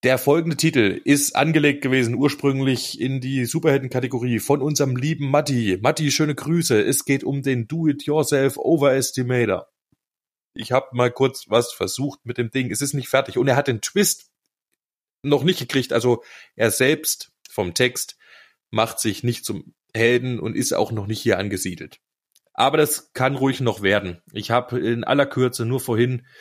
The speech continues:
zwischen Hacken und Podcast aufnehmen ganz schnell noch eine zweite Strophe hinten dran geklöppelt,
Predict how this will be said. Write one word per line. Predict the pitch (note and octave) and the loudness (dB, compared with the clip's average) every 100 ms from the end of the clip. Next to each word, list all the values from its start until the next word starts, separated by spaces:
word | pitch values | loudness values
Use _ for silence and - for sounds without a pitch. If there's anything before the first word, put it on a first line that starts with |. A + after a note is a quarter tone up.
| - - - | -20 -20 -10
zwischen | - F#2+ A#2 G2 | -4 -4 -4 -2
Hacken | C3 C3+ C#3 C3 - _ _ _ _ | -4 -2 -4 -6 -8 _ _ _ _
und | B2 A#2+ A2 - _ | 0 0 0 -10 _
Podcast | - C3 - A2 G#2 - | -2 -2 0 -2 -2 -4
aufnehmen | G#2 F#2+ G#2 G2+ G2+ - _ | -4 -4 -6 -4 -6 -12 _
ganz | - A2+ G#2 | -2 -2 -2
schnell | - A2 A2 | 0 0 0
noch | G2+ | -4
eine | G2 | -6
zweite | - G#2+ G2+ G2 | -4 0 0 -2
Strophe | - B2 B2+ | -2 0 2
hinten | A#2+ A#2 A2 | -2 -2 -4
dran | A2 G#2+ A2+ - | -2 -2 -6 -10
geklöppelt, | - G#2+ - A#2 A2+ A2 | -12 -10 -2 0 2 -2